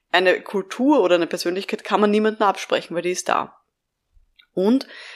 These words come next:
ähm, dieser Begriff Präventionskultur kam ja auf mit Tschernobyl und mit den Aufarbeitungen rund um dieses Tschernobyl-Desaster.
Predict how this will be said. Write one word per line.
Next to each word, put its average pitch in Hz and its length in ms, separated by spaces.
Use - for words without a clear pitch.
ähm, 180 320
dieser 196 400
Begriff 202 560
Präventionskultur 190 800
kam 165 380
ja 208 160
auf - 400
mit 185 380
Tschernobyl 175 680
und 165 180
mit 175 180
den - 80
Aufarbeitungen 190 800
rund 208 200
um 220 80
dieses 202 280
Tschernobyl-Desaster. 196 1120